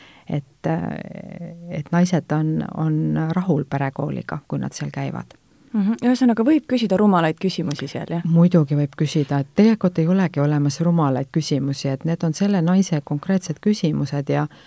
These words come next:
Speaker 1: ja küll on tore, kui ta saab siis, äh, nendele vastused
Speaker 2: Mhm.
Speaker 1: spetsialistilt.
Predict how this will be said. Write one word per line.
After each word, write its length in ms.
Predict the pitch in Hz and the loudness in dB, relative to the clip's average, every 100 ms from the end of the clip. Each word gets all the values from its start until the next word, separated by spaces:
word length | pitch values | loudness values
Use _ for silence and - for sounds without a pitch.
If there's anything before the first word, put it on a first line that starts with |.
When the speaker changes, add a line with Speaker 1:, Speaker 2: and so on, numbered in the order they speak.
| - - _ | -20 -20 _
Speaker 1:
ja 100 | 156 - | -6 0
küll 160 | 180 | 0
on 120 | 165 147 | 2 2
tore, 220 | 175 160 | 2 2
kui 160 | 131 135 | 0 -4
ta 80 | 135 | -4
saab 240 | 147 139 | -2 -4
siis, 300 | - 147 - | -6 -8 -4
äh, 460 | 143 143 135 - - - - | -4 -2 -2 -2 -4 -8 -6
nendele 400 | 147 139 143 143 | -4 -4 -4 -4
vastused 640 | 151 147 - 143 151 - _ _ _ | -4 -4 -8 -8 -10 -12 _ _ _
Speaker 2:
Mhm. 440 | - 185 175 190 190 190 | -2 0 0 -4 -6 -8
Speaker 1:
spetsialistilt. 960 | - 208 196 147 135 135 - 143 - | -2 0 2 0 -2 -6 -8 -10 -10